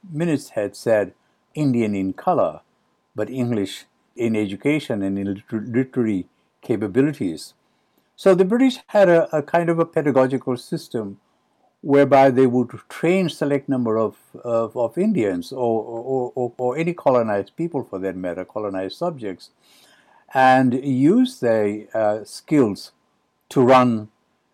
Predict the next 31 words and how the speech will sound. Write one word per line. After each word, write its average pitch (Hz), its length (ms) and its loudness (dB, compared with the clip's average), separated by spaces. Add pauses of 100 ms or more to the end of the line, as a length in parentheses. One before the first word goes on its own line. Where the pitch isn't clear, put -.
(380)
the 135 100 0
country, 156 640 0
to 131 80 -2
really 127 260 2
to 107 120 -2
run 107 180 2
the 104 60 -2
bureaucratic 98 580 -4
system, 139 600 -4 (680)
to 131 100 0
run 104 600 0
railway 156 560 2
lines, 147 580 0 (140)
um, 104 500 -6 (640)
and, 110 400 0
uh, 113 140 -4 (100)
the, 110 640 -2
uh, 120 480 -6
you 127 180 -6
know, 107 140 -6
fill - 400 -2
up 117 140 2
the 110 100 -6
colonial 113 500 0
office 139 480 0
with 107 380 -10
peons 117 460 0
and 104 260 -10 (460)
people 117 240 0
doing 107 320 -4
menial 107 500 -2